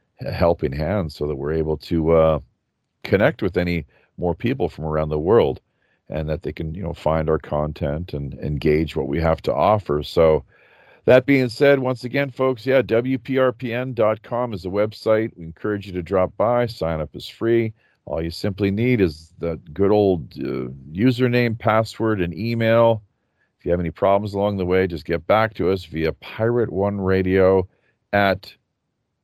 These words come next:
protonmail dot com. That's the numeral one, pirate one radio at protonmail dot com. Uh, we're gonna be back here tomorrow,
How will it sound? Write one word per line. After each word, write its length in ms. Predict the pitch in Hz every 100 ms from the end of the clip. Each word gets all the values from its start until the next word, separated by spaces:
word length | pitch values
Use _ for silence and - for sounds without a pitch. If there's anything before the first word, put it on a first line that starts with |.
| _ _ _ _ _
protonmail 760 | - 165 151 135 120 110 104 101
dot 240 | 98 92
com. 280 | - 98 101
That's 220 | 85 -
the 100 | 85
numeral 560 | 87 101 123 120 104 90
one, 420 | 90 92 101 107 _ _ _
pirate 380 | - 95 101 98
one 500 | 101 95 92 90 87 85
radio 500 | 82 85 85 82 78
at 240 | 76 73
protonmail 840 | - 90 92 95 92 90 87 87 82
dot 300 | 85 80 -
com. 480 | 90 90 92 90 87 _ _ _ _ _ _
Uh, 320 | - 50 - -
we're 200 | 87 107
gonna 160 | 113
be 140 | 92 98
back 340 | 101 107 107
here 460 | - 107 104 92 80 _ _ _ _ _ _ _ _ _ _ _ _ _ _ -
tomorrow, 640 | - 101 92 117 139 139